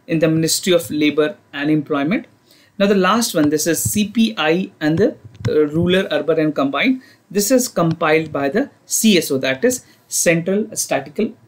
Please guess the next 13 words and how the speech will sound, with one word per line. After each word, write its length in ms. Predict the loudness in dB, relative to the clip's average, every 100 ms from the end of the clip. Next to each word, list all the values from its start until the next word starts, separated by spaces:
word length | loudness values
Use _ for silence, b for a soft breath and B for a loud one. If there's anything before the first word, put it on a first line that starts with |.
| _ _ _
Office. 400 | -4 -2 -2 -4 -8 -8
This 100 | -6
is, 80 | -4
or 240 | -2 -2
organization, 680 | 0 0 2 0 0 -2 -2
you 100 | -2
can 180 | -2 -2
say. 180 | -4 -16 b b -6
This 160 | 0
is 120 | 2
by 160 | 2 0
the 180 | 0 -2 0
M-, 220 | 0